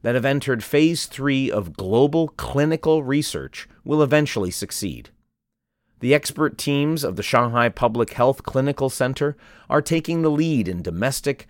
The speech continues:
and global clinical research on China's independently developed antiviral medicines. Meanwhile, other major clinical Chinese research teams are also making progress.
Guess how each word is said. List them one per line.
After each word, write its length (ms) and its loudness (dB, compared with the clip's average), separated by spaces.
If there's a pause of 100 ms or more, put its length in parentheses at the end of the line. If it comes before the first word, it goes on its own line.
(120)
and 240 0
global 440 2
clinical 520 -2
research 560 -2 (300)
on 220 2
China's 500 0
independently 800 -2
developed 640 0
antiviral 800 0
medicines. 680 -8 (600)
Meanwhile, 600 -2 (420)
other 300 6
major 540 4
clinical 640 0
Chinese 640 -2
research 500 -2
teams 380 -4
are 120 2
also 540 2 (300)
making 460 -6
progress. 680 -8